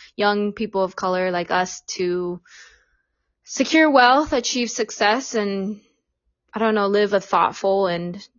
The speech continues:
just and equal life. So, you know, trips like this are super important for you young pe-, like, I would say probably the most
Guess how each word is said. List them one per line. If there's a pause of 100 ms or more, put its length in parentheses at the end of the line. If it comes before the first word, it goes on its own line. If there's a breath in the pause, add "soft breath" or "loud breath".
just
and
equal
life.
So, (500 loud breath)
you
know,
trips
like
this
are
super
important
for (760)
you
young
pe-,
like,
I
would
say (280)
probably
the
most